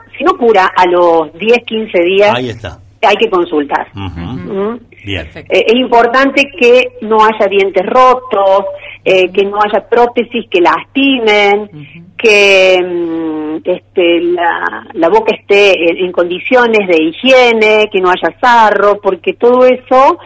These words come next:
Speaker 1: predispone a, a lesiones cancerizables o al cáncer de boca. Eh, el hábito de fumar, el alcohol, el consumo de drogas, eh, infecciones por virus, eh, son muchas cosas las que influyen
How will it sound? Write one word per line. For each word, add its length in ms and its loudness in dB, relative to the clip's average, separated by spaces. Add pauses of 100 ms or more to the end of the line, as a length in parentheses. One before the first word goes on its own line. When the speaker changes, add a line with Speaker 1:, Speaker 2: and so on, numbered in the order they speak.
(480)
Speaker 1:
predispone 920 2 (120)
a, 180 2
a 160 0
lesiones 540 -2
cancerizables 880 -4
o 60 -6
al 80 -8
cáncer 360 -6
de 60 0
boca. 340 -4 (680)
Eh, 720 2
el 160 2
hábito 280 2
de 120 2
fumar, 1000 2
el 280 2
alcohol, 1000 2 (140)
el 80 -8
consumo 420 -2
de 140 2
drogas, 640 4 (440)
eh, 160 2
infecciones 560 -2
por 240 0
virus, 540 0 (420)
eh, 320 2
son 140 -4
muchas 300 -2
cosas 300 0
las 140 -2
que 120 -4
influyen 680 -2